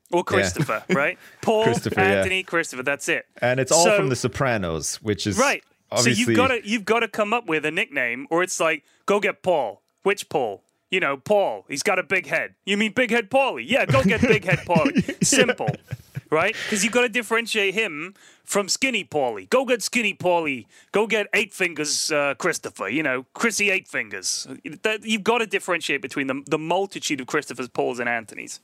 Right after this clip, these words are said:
Speaker 1: For goodness
Speaker 2: Yeah.
Speaker 1: sake.
Speaker 2: That's true, actually. It's, they're, 'cause they,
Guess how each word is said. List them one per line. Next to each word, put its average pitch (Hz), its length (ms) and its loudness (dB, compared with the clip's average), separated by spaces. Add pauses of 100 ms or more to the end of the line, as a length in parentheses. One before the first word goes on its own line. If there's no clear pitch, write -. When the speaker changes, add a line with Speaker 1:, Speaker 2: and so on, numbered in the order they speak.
Speaker 1:
For 143 100 -2
goodness 123 280 2
Speaker 2:
Yeah. 82 160 4
Speaker 1:
sake. - 180 -10 (320)
Speaker 2:
That's 147 260 2
true, 120 260 2
actually. 82 400 -2
It's, 127 240 -2
they're, 135 300 0
'cause 151 240 0
they, 151 260 0